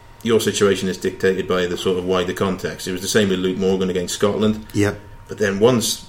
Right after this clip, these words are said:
Speaker 1: sort of the game broke up in those thirty minutes, Liam Williams was as dangerous as any player on the pitch.
Speaker 2: Mm.
Speaker 1: Just the angles he was cut in, competing for, for, you know,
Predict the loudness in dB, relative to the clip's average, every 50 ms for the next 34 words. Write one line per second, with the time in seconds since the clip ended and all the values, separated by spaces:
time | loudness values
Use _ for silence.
0 | -10 -4 0 2 2 2 2 -2 -4 0 2 2 2 2 0 0 0 0 0 0
1 | -4 -6 -4 -6 -8 -8 -8 -6 -6 -6 -6 -6 -8 -10 -12 -12 -12 -12 -12 -8
2 | -6 -4 -4 -4 -4 -6 -10 -10 -10 -12 -12 -12 -12 -12 -10 -12 -8 -8 -8 -8
3 | -8 -10 -10 -10 -8 -8 -6 -6 -8 -6 -4 -4 -4 -4 -4 -6 -2 -2 -2 -2
4 | -2 -8 -14 -10 -8 -8 -6 -6 -6 -8 -12 -16 -20 -20 -20 -20 -20 -20 -20 -20
5 | -20 -20 -16 -12 -10 -4 0 2 4 4 4 4 2 0 0 0 -2 -2 -2 -4
6 | -4 -4 -6 -6 -4 -2 0 0 0 0 -4 -8 -10 -12 -18 -20 -20 -20 -20 -20
7 | -20 -18 -14 -12 -12 -6 -4 -4 -2 -2 -4 -6 -6 -8 -10 -10 -10 -10 -12 -14
8 | -16 -14 -12 -10 -10 -10 -10 -14 -14